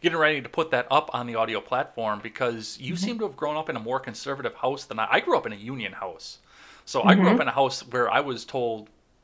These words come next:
Speaker 1: day in and day out that Limbaugh was the scourge of the radio and
Speaker 2: <laughs>
Speaker 1: was the devil, and he was the reason the country was going off to hell.
Speaker 2: Mm-hmm.
Speaker 1: But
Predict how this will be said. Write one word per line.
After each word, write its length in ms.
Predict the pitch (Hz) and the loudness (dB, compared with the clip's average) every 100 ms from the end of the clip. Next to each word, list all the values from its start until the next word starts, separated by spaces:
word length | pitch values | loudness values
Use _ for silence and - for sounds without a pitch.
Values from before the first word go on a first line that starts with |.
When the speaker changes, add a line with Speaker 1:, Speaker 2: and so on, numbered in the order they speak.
| _ - | _ 0
Speaker 1:
day 180 | 127 131 | 2 2
in 100 | 117 | 0
and 120 | 113 | -4
day 160 | 107 104 | -2 2
out 260 | 156 156 | 2 2
that 300 | 117 104 - _ - - - | 0 0 -2 _ -20 -20 -6
Limbaugh 420 | 127 147 127 120 113 | -2 0 2 2 2
was 220 | 120 - | 0 0
the 100 | 117 | -6
scourge 460 | - 147 143 127 | -2 2 2 2
of 120 | 123 104 | 0 -2
the 80 | |
radio 500 | 110 170 117 113 127 | -2 0 0 0 2
and 280 | 113 110 107 - - - 440 | 0 -2 -8 4 6 6 4
Speaker 2:
<laughs> 400 | 453 311 - 247 | 6 4 4 4
Speaker 1:
was 220 | 143 135 | 6 6
the 100 | 123 | 0
devil, 400 | 110 143 151 120 | 4 6 6 4
and 80 | 117 | 2
he 100 | 139 | -2
was 240 | 131 120 | -2 -4
the 80 | 123 | -4
reason 280 | 120 151 120 | -4 -4 -4
the 60 | 120 | -4
country 320 | 131 113 117 | -2 -2 -6
was 120 | 107 | -4
going 300 | 123 110 107 | -2 -2 0
off 200 | 107 - | -4 -4
to 80 | 104 | -6
hell. 440 | - 165 104 87 - _ _ _ _ _ _ _ - | 2 2 2 -6 -18 _ _ _ _ _ _ _ 6
Speaker 2:
Mm-hmm. 460 | 226 202 175 214 - | 8 8 6 2 4
Speaker 1:
But 360 | 165 147 - | 8 8 6